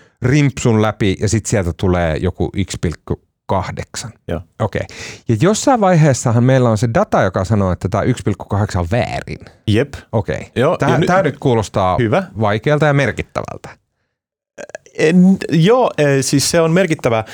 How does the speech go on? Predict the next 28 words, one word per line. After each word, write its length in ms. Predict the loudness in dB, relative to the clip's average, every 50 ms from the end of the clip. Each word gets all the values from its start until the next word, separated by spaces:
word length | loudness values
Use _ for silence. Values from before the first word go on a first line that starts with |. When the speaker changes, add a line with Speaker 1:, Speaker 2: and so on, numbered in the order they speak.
| -18 -8 -4
Speaker 2:
Ja, 180 | -2 0 0 -2 -4 -6 _ -2
ja 80 | 0
mikä 180 | 0 2 2 0
on 60 | 2
mielenkiintoista, 720 | 2 2 2 2 0 0 0 0 0 0 0 -2 -4 -6 -6 _ -2
ja 100 | 0 2
mistä 260 | 2 0 0 0 0
me 60 | 0 2
ollaan 160 | 2 0 0
aikaisemminkin 600 | 0 0 -2 -2 -2 -2 0 0 0 -2 -2 -4 -4 -4
puhuttu 320 | -4 -2 -2 -2 -6 -10 -6
silloin 240 | -4 -2 0 2
nimenomaan 380 | 2 2 2 0 0 0 -2 0
puhelimessa, 500 | 0 0 0 0 0 -2 -2 -2 -4 -4 -4 -8 -16 -20 -20 _ _ _ _ _ _ -4
on 240 | -2 -2 -2 -2 -4 -6
se 160 | -8 -8 -6
takaisinvirtausalgoritmi, 1400 | -4 -4 -4 -4 -2 -2 -2 -2 -2 -2 -2 -2 -4 -6 -6 -6 -6 -4 -2 -2 -2 0 -2 -2 -2 -2 -2 -2 -2
Speaker 1:
Mm. 240 | -2 -4 _ -2 -2
Speaker 2:
eli 100 | -2 0
tää 160 | 0 -2 -2
backpropagation-algoritmi, 1600 | 0 0 -2 -2 -2 -6 -8 -6 -6 -4 -4 -4 -4 -2 -2 -2 -2 -4 -6 -4 -4 -4 -4 -2 -2 -4 -4 -6 -4 -6 -8 -8 -8 _
joka, 340 | -4 -4 -2 -2 -4 -4 -4 _ -4 -4
joka 260 | -4 -2 -2 -2 -2 -2
on 220 | -2 -2 -2 -4 -6 -4
käytännössä 460 | -4 -2 -2 0 0 0 0 -2 -2
kaikissa 440 | -2 -2 -2 -2 -4 -6 -6 -4 -2
neuroverkkoalgoritmeissa 1040 | -2 0 0 0 0 -2 -2 -4 -4 -6 -4 -2 -2 -4 -4 -2 -4 -4 -2 -4 -4
se 120 | -2 -2